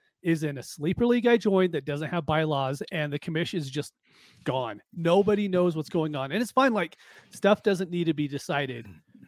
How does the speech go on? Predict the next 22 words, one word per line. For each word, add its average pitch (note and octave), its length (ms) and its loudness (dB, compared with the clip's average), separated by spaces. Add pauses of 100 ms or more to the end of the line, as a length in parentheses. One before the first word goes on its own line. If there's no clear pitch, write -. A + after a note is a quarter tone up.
(120)
twenty-four E3+ 640 2
hours D3 400 -4
after C3+ 220 -12
the C3 80 -12
season C3 320 -12
ends. A2+ 180 -16
You C#3+ 80 -10
know, - 80 -20
we F3 160 -8
don't F3 300 -4
have D#3+ 280 -6
to - 80 -10
do E3+ 160 0
that, C#3 240 -4
but D#3 260 0
it's - 200 -8
nice G#3 240 -4
to G#3+ 100 2
have E3+ 260 2
an E3+ 60 -2
idea C#3+ 540 -2
of B2 380 -8